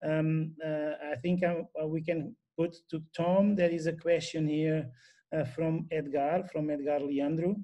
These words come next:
It's asking you, how could covid affect entrepreneur? Um, uh, entrepreneurs, I'm sorry. Um, um, can you elaborate on that also? And Tom, also, if you want to also make some comments on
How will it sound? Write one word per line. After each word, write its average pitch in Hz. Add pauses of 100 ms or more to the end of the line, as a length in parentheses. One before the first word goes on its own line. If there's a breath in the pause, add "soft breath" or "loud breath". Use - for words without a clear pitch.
(380)
It's -
asking 165
you, 175
how 175
could 170
covid 160 (140)
affect 147 (200)
entrepreneur? 139 (560)
Um, 147 (140)
uh, 143
entrepreneurs, 139
I'm 143
sorry. 160 (460 loud breath)
Um, 151 (120)
um, 135 (500)
can 165
you 170
elaborate 180
on 185
that 202
also? 202
And 180
Tom, 196
also, 196
if 170
you 160
want 180
to 170
also 180
make 170
some 170 (120)
comments 175
on 170